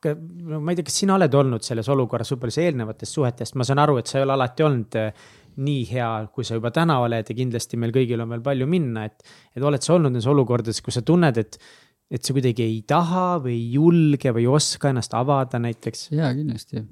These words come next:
Speaker 2: Ma olen nagu olnud suhetes, kus ma tunnengi, ühes suhtes ma tundsin niimoodi, et et ütleme, et kui inimesed on nagu hammasrattad, siis kui hammasrattad peaks nagu kokku minema, siis ma tundsin, et me lihtsalt nagu põrkume nagu ja me tõime üksteisest nagu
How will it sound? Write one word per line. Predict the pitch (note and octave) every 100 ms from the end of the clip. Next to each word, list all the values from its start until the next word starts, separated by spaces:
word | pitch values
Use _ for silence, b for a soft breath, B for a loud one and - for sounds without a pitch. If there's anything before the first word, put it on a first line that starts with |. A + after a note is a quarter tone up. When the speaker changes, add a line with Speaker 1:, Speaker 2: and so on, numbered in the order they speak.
| -
Speaker 2:
Ma | B2 A#2+
olen | A#2 A#2+
nagu | A2+ A#2 A#2
olnud | A2+ A2+
suhetes, | B2+ A2 - -
kus | - A2
ma | G#2
tunnengi, | A2+ G#2 G2 A2 A2 A2+ G#2+ G#2+
ühes | A2 G#2+ -
suhtes | G#2 - A#2+
ma | A2+
tundsin | A2 - A2
niimoodi, | G#2+ G#2 G#2+
et | - - b b b b B2
et | A2+
ütleme, | G#2 A2 G#2
et | -
kui | A2
inimesed | G#2+ G#2 G2+
on | G2+
nagu | G2+
hammasrattad, | A#2+ C3 G#2+ A#2+ - A2+ G2 b b b
siis | b A2+
kui | - A2+
hammasrattad | A2+ A2 G#2 A2+
peaks | A2 -
nagu | G#2 G#2+
kokku | D#3 - G#2
minema, | G#2+ G#2+ G#2+
siis | A2
ma | G#2
tundsin, | G#2+ - G2+
et | G#2
me | G#2
lihtsalt | G2+ G2+ - G2
nagu | G2 G2 F#2+
põrkume | A2+ - - F#2 F#2
nagu | F#2 G#2 F#2+
ja | G2
me | G2+ F#2+
tõime | A2 G2+ F#2+ G#2 b b b b -
üksteisest | A2+ - G#2 F#2 -
nagu | G2+ - G2